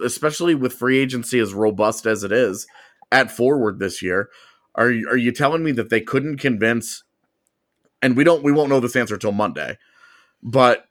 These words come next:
are you telling me that they don't feel confident that they can convince one of these guys who's a clearly better player than, a clearly more productive player than Burakovsky, that they can't convince any of those guys to come take their money?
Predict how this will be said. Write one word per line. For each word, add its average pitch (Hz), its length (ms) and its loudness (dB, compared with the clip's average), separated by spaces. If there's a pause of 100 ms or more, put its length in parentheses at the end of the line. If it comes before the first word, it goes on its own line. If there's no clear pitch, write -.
(140)
are 123 100 2
you 123 140 2
telling 151 300 0
me 156 140 2
that 123 140 -2
they 120 140 4
don't 127 220 2
feel 120 200 0
confident 170 640 0
that 185 140 -2
they 185 100 0
can 170 180 -6
convince 156 460 -2
one 104 300 -2
of 147 100 -4
these 175 220 -8
guys 175 360 2
who's 123 180 -2
a 104 40 -4
clearly 131 680 0
better 127 300 2
player 131 440 2
than, 120 560 0 (1400)
a 135 60 -6
clearly 139 360 2
more 120 300 2
productive 123 640 -4
player 147 540 0
than 131 240 0
Burakovsky, 143 800 0 (460)
that 135 480 6 (420)
they 123 200 0
can't 147 260 2
convince 120 320 0
any 120 280 0
of 156 80 4
those 156 200 2
guys 160 260 2
to 170 80 -12
come 156 340 -6
take 151 300 -4
their 151 140 2
money? 165 360 -2